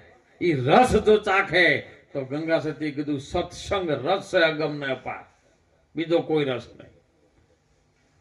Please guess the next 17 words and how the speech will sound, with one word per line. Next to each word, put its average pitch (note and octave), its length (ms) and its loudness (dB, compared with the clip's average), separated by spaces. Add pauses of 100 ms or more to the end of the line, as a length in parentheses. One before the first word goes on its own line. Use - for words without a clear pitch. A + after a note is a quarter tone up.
(140)
ઈ D3 80 2
કોઈ B3 420 8
પીવે G#3+ 340 6
પીવણહાર F#3+ 760 4
અને D#3 400 -8
ભૂલે D#3 300 6
ચૂકે F3 300 2
પીવી F3 440 -2
જાય E3+ 280 6
ને G3+ 320 2 (160)
તો C#3+ 80 2
ધડ C3 280 4
માથે D#3 360 2
પાનભાઈ C#3 480 2
શીશ B2 400 0
ન A#2 140 -2
રહે. G#2 340 0